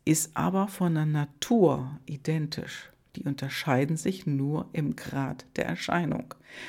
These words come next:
Das ist ein ganz interessanter Satz, <laughs> wie ich finde, denn, ja, denn es sind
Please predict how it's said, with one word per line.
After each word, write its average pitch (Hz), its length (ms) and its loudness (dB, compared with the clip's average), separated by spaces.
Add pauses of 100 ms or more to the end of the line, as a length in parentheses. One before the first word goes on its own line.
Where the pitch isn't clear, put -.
(120)
Das 139 200 2
ist 196 120 2
ein 202 120 10
ganz 202 200 8
interessanter 196 640 4
Satz, - 440 0
<laughs> - 0 -
wie 160 200 10
ich 156 160 4
finde, 151 520 4 (560)
denn, 139 400 2 (140)
ja, 151 140 0 (1400)
denn 147 240 4
es - 160 -2
sind 135 320 0